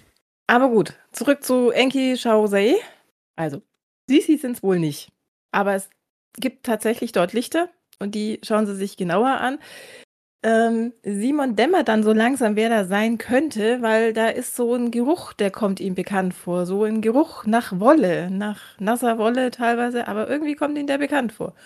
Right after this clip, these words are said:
Und wenn wir von nasser Wolle oder überhaupt von Wolle reden, dann denken wir natürlich an irgendwelche Widder und dann denken wir an Trolle.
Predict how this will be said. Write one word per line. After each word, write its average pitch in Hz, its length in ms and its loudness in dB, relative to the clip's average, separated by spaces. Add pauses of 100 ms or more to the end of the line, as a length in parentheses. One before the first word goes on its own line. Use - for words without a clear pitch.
(320)
Und 247 220 4
wenn 240 180 10
wir 226 400 8
von 208 440 2
nasser 220 360 2
Wolle 285 260 4
oder 220 140 2
überhaupt 214 240 -2
von 269 160 -4
Wolle 262 240 2
reden, 277 260 0
dann 233 160 0
denken 226 300 0
wir 226 100 2
natürlich 254 720 0
an 202 160 -2
irgendwelche 185 560 0
Widder 262 360 6
und 302 80 -2
dann 285 100 -2
denken 240 220 0
wir 302 100 0
an - 60 -6
Trolle. 233 440 0